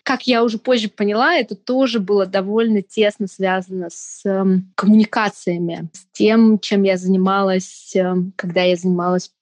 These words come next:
public relations, журналистикой. Там я уже общалась с журналистами в, в такой, в другой с, с точки зрения работодателя, давала какие-то интервью. Потом я уже больше работала внутри компании.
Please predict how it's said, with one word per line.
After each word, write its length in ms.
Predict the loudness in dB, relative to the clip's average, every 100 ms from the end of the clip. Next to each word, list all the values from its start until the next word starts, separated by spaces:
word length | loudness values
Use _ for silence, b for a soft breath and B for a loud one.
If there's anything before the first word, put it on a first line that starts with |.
| _ _ -4
public 360 | -2 -2 -2
relations, 920 | 0 2 2 2 2 2 2 -4 -18 -2
журналистикой. 1000 | 2 4 4 4 2 0 -2 -2 0 0 -4 -6
Там 200 | 0 4
я 180 | 4 2
уже 320 | 2 0 -2 -8
общалась 420 | -4 0 2 2
с 80 | 0
журналистами 1000 | 0 2 2 0 0 2 4 2 -2 -4
в, 640 | -6 0 2 4 2 2 0
в 60 | -2
такой, 260 | -2 -2
в 40 | 0
другой 440 | 0 4 4 2
с, 120 | -2 -16
с 120 | -10
точки 300 | -4 -2 0
зрения 440 | 0 2 2 2 0
работодателя, 1300 | -2 -4 -4 -2 -2 0 2 2 2 2 2 0 -2
давала 400 | -4 -4 -2 -2
какие-то 400 | -4 -6 -8 -4
интервью. 420 | -4 -2 2 4 2
Потом 280 | 0 0 2
я 140 | 2
уже 160 | 0 0
больше 320 | 0 0 -4
работала 480 | -2 -2 0 0 2
внутри 380 | 2 2 0
компании. 800 | 2 2 2 2 2 4 4 2